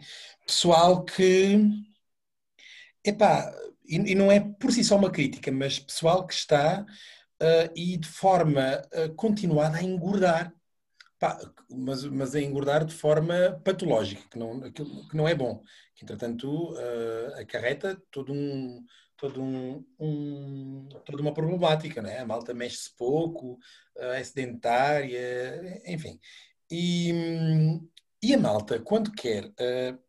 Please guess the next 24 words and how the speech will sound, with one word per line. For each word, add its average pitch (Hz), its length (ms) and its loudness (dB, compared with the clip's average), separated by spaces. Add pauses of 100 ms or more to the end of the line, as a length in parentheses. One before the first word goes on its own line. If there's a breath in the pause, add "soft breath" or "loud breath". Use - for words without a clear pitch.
(100)
incrementar 170 720 0
alguma 113 300 -6
qualidade 113 420 -4
na 113 60 -6
alimentação, 120 560 -6 (280 loud breath)
guarda 170 360 4
um 190 160 0
dia 185 180 0
por 170 160 -8
semana 180 460 -2
para 185 560 2 (360 loud breath)
o 185 100 -2
vegetarianismo, 175 1000 2
ou 127 140 -6
para, 147 320 4
<laughs> - 440 -10
para 151 140 6
não 151 160 4
comerem 147 360 0
hidratos, 139 500 0
não 143 60 -6
sei 131 180 -8
o - 20 -14
quê. - 60 -20